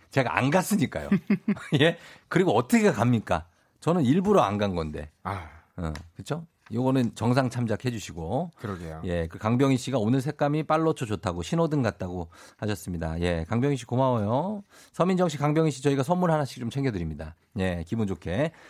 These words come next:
Speaker 1: 드리면서 오늘 책인데, 아, 오늘 책 얘기 바로 할까요? 오늘 이 책이 굉장히 충격적입니다. 아,
Speaker 2: 음.
Speaker 1: 요 책이,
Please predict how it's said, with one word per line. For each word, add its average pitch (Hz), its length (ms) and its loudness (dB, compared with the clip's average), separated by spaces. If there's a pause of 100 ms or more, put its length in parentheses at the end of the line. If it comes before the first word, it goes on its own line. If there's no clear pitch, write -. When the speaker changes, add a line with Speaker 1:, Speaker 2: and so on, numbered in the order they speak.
(140)
Speaker 1:
드리면서 117 320 0
오늘 117 260 2
책인데, 131 640 0 (1000)
아, 123 520 -2 (240)
오늘 160 240 2
책 220 220 2
얘기 208 120 2
바로 143 200 2
할까요? 110 360 -2 (260)
오늘 147 300 2
이 135 80 4
책이 143 260 -4
굉장히 143 360 2
충격적입니다. 90 920 -4
아, 98 400 0
Speaker 2:
음. 92 60 -6
Speaker 1:
요 92 160 -6
책이, 117 560 -4